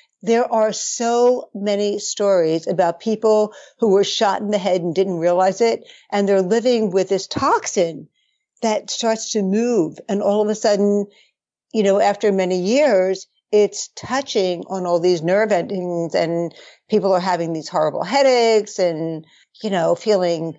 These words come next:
dizzy and nauseous, all these feelings. They have no idea what it's coming from. And then they go to the doctor, and finally the doctor takes x-rays and does M R Is and whatever, and they locate this thing, and they'll say, "Well, when did this happen?"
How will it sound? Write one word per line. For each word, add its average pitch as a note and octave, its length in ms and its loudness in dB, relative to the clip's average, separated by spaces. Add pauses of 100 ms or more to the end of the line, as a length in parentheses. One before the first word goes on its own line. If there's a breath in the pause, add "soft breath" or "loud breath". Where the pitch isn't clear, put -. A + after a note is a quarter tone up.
dizzy A#3 680 2
and E3 200 -10
nauseous, A3+ 720 0
all G3 280 0
these G#3 180 -2
feelings. B3 340 0 (100)
They G#3+ 220 -2
have F#3+ 240 -2
no F#3+ 220 2
idea F#3 260 0
what E3+ 140 -2
it's E3 100 -10
coming A#3+ 300 -2
from. D#3+ 380 -4 (360 loud breath)
And G3+ 220 2
then F#3+ 460 0 (220)
they F#3+ 120 4
go G3 180 2
to F3+ 80 0
the F3+ 100 -2
doctor, G#3 420 0
and E3 140 -2
finally G3+ 380 0
the D#3+ 100 -4
doctor F3 380 0
takes - 300 -10
x-rays F3 680 2
and D3 360 -6
does D3+ 420 -2
M F#3+ 160 0
R F#3 320 4
Is G3+ 120 -2
and F3 100 -2
whatever, F#3 300 0
and F3+ 180 -6
they F3 100 0
locate F#3 720 0
this F#3+ 220 0
thing, B3 380 2
and F3 300 -4 (220)
they'll G#3+ 220 2
say, C4 420 0
"Well, F#3+ 240 -2
when A3+ 220 0
did G3 180 -6
this F#3+ 200 -4
happen?" G3+ 640 -2